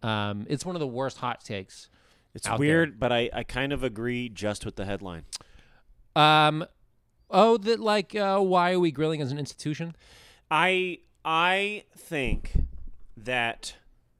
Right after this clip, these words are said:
Speaker 2: uh, that you need more than just a technique or a preparation style to make something good.
Speaker 1: Mm-hmm.
Speaker 2: You need,
Speaker 1: Oh.
Speaker 2: you need to be more thoughtful.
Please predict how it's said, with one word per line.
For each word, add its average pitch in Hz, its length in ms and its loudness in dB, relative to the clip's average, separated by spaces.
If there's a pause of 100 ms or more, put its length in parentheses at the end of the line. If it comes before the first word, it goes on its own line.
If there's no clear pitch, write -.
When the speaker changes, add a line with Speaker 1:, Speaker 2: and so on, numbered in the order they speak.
(480)
Speaker 2:
uh, 117 880 0
that 123 560 2 (200)
you 127 260 -8
need 143 360 -2
more 147 560 0
than 139 200 -8
just 131 380 -6
a 117 80 -8
technique 113 840 -10 (680)
or 110 280 0
a 104 100 -2
preparation 104 680 -6
style 85 560 -10 (600)
to 113 140 -6
make 104 200 -4
something 123 320 -8
good. 101 300 -4 (180)
Speaker 1:
Mm-hmm. 135 220 -8
Speaker 2:
You 107 140 -10
need, 107 240 -2
Speaker 1:
Oh. 131 260 2
Speaker 2:
you 117 160 -8
need 120 400 -4
to 123 100 -4
be 110 220 -6
more 110 220 -6
thoughtful. 113 520 -4